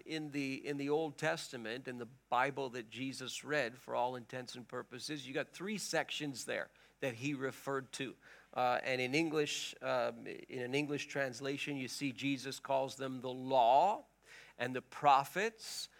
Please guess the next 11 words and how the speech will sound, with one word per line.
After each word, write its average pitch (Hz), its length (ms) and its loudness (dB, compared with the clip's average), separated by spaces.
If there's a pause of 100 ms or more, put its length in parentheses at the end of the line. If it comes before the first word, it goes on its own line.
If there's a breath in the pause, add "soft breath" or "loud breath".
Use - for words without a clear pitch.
(240 loud breath)
and 139 160 0
the 139 80 4
writings, 147 560 8
or 110 60 -10
sometimes 127 500 -4
he 123 80 -8
says 127 240 -4
the 123 120 -8
law, 127 500 8
the 127 100 -2
prophets, 131 720 0